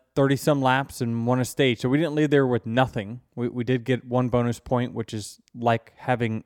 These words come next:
one more spot up in the standings, uh, at the end of the regular season. Uh, but, but this is what kinda I,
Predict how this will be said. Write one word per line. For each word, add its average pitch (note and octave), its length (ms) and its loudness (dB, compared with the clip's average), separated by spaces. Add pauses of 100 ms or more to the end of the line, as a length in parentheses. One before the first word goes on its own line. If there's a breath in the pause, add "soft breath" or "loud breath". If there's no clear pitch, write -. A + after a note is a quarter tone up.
(100)
one A#2 220 0
more A#2 180 -2
spot - 400 0
up A2+ 180 -4
in G#2+ 100 -8
the G#2 60 -6
standings, A2+ 720 -4 (500 soft breath)
uh, G#2 360 -4
at A2+ 180 -8
the A2 140 -2
end A2 160 -4
of G2 60 -4
the G#2 80 -4
regular G#2 300 0
season. G#2 480 -2 (500 soft breath)
Uh, A2 260 0
but, - 300 0 (200)
but C#3+ 160 6
this E3 180 4
is D#3 60 -4
what E3+ 260 2
kinda D#3 220 6
I, D3 220 6